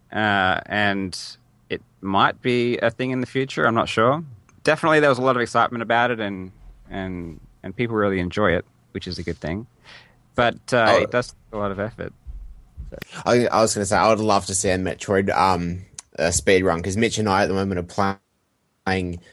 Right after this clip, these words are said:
Speaker 2: uh, through Metroid Prime for the, for the podcast, and that, those games are very strenuous and very long. So if, <laughs> I'd, I'd love to see a speed run of, of Metroid.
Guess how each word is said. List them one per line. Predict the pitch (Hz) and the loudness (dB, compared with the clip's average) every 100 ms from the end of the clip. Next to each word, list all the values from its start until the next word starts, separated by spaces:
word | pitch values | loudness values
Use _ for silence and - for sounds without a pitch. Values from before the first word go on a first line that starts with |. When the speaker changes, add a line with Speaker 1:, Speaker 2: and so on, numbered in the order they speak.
| _ | _
Speaker 2:
uh, | 85 90 | -4 -2
through | 104 | 0
Metroid | 98 104 92 | 0 0 0
Prime | - 104 135 | 2 2 2
for | 151 107 | 0 0
the, | 95 92 76 - | 4 4 2 0
for | |
the | 87 | -2
podcast, | - 95 123 151 - | 0 0 2 0 -2
and | 98 | -2
that, | 104 - - | 0 -2 -2
those | 104 107 107 | 2 2 4
games | 92 104 139 | 2 2 -2
are | 64 92 | -4 0
very | 92 92 | 0 0
strenuous | - 85 82 85 | -2 -2 -2 -4
and | 82 | -2
very | 82 90 | 2 2
long. | 87 90 87 | 4 4 2
So | - 87 | 0 0
if, | 95 - | -2 0
<laughs> | |
I'd, | 92 95 87 | 0 0 -2
I'd | 92 | 0
love | 107 104 | 2 2
to | 101 | 0
see | - 98 | 2 4
a | 92 | 4
speed | - 85 85 | 2 2 2
run | 87 78 | 2 -2
of, | 85 82 | -4 -6
of | 76 82 | -8 -6
Metroid. | 73 - 76 87 | -8 -4 -2 -2